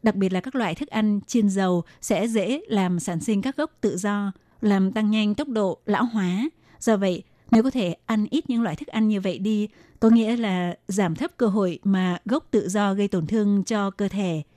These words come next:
cũng như giảm thiểu các nguy cơ như có vết nám đen, có vết nhăn, hoặc giảm thiểu nguy cơ mắc các căn bệnh như ung thư, bệnh về tim mạch, đột quỵ, huyết áp cao và bị loãng xương. Ngoài ra, các thành phần chủ yếu trong collagen gồm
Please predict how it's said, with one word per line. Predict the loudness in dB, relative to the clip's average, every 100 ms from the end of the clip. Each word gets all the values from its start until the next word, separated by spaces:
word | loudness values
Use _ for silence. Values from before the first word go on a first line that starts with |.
| _ 0
cũng | 4 6
như | 6 4 0 -2
giảm | -2 -2
thiểu | 0 0 0
các | 0
nguy | 0 0
cơ | 0 2
như | 2 2 2 -2 -6 _ -4
có | 0
vết | 2 0 0
nám | 0 0
đen, | 0 0 0 _ _ -2
có | 0 0 -2
vết | -2 0
nhăn, | 0 2 2 0 _ -2
hoặc | 0 0
giảm | -2 -2
thiểu | 0 0
nguy | 2 2
cơ | 2 0 0
mắc | -2 -4
các | -6
căn | -4 -2
bệnh | -2 0 0
như | 2 0 -4
ung | 0 0
thư, | 2 0 0 -2 -8 -2
bệnh | 0 0
về | -2 -2
tim | -2 -2 0
mạch, | 0 -4 _ -2
đột | -2 0
quỵ, | 2 2 -2 -6
huyết | -4 -4
áp | -8 -6
cao | -4 -2 -4 -4
và | -2 -2 -4 -4
bị | -4 -2
loãng | -4 -6
xương. | -4 0 0 -2 _ _ _ _ _ _ _ _ 4
Ngoài | 6
ra, | 6 2
các | 0
thành | -2 -2
phần | 0 -2
chủ | 0
yếu | 2 2
trong | 0 -2 -2
collagen | -2 -2 -2 -2 0
gồm | 0 0 0